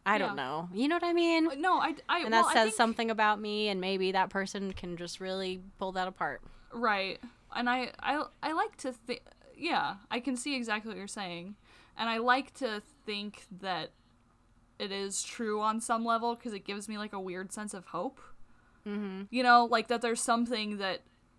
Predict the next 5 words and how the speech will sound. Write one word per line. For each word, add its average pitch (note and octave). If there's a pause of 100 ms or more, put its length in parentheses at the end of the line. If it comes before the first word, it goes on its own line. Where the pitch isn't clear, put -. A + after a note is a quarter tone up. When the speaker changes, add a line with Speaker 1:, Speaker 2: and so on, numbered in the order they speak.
(320)
Speaker 2:
uh, G3 (600)
has A3
yet G3+
to G#3 (260)
be, F#3+